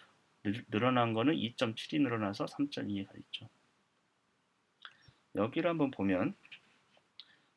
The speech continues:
어, 어쨌건 이게 이 점 이에서 이, 이 점 삼까지, 이 점 이에서 이 점 삼까지를 열 등분했어요. 그쵸?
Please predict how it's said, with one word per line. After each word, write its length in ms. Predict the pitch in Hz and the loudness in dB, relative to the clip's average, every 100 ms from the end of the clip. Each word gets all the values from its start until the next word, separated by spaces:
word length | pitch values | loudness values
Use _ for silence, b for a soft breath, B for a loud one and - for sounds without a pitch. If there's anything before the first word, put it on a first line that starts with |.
| _ | _
어, 380 | 117 110 107 110 117 | -6 -4 -4 -4 -4
어쨌건 540 | 131 143 160 165 160 | -2 0 2 4 6
이게 140 | 147 | 8
이 260 | 139 - 143 - | 8 4 -4 4
점 240 | 165 156 | 8 10
이에서 420 | 135 139 143 147 | 10 10 8 6
이, 160 | 127 - _ _ _ - | 4 2 _ _ _ -12
이 180 | - 139 | -8 0
점 200 | 143 139 | 4 4
삼까지, 800 | - 180 175 143 104 98 120 170 160 | 2 -4 4 4 4 2 -2 -2 -8
이 140 | - 147 | -10 -8
점 220 | - 139 | -2 0
이에서 180 | 131 131 | 0 0
이 120 | 127 | 0
점 180 | 123 131 | 2 0
삼까지를 960 | 135 147 151 151 131 135 127 143 156 - - | 2 2 2 2 -2 0 -2 0 -2 -2 -2
열 240 | 104 123 | -2 -2
등분했어요. 760 | 131 113 92 90 - 127 113 101 _ _ _ _ | -4 -2 -2 -4 -6 -6 -6 -10 _ _ _ _
그쵸? 360 | 107 - 160 | -8 -6 -6